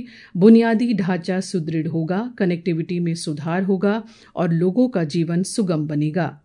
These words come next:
प्रधानमंत्री ने कहा कि भारत महिला सशक्तिकरण में एक नया अध्याय लिख रहा है और महिलाएं देश के विकास में महत्वपूर्ण भूमिका निभा रही हैं। श्री मोदी ने कहा कि भारत की महिला शक्ति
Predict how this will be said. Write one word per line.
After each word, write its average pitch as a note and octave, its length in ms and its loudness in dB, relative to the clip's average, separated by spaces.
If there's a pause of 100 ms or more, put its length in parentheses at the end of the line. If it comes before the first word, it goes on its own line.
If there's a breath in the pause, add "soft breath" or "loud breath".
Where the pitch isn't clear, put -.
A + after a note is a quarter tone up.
(560 soft breath)
प्रधानमंत्री C4+ 600 8
ने D4+ 120 8
कहा A#3 320 0
कि B3+ 160 0
भारत G3 500 0
महिला F#3+ 440 2
सशक्तिकरण F#3 840 -2
में G#3+ 100 4
एक G3 140 0
नया E3+ 300 0
अध्याय E3+ 480 -4
लिख D#3+ 260 -6
रहा D#3 220 -4
है A3 220 0 (380 loud breath)
और F3+ 140 2
महिलाएं F3 680 0
देश F#3+ 280 2
के E3+ 120 -4
विकास E3 500 -4
में F#3 80 0
महत्वपूर्ण E3+ 640 -2
भूमिका E3 540 2 (320 soft breath)
निभा E3+ 360 4
रही C#3 260 -2
हैं। F#3 200 2 (640 soft breath)
श्री G#3 140 6
मोदी G3 260 6
ने G#3 120 6
कहा G3+ 280 0
कि G#3 160 -2
भारत F#3 380 0
की F#3+ 120 -2
महिला E3+ 400 0
शक्ति A3+ 500 -2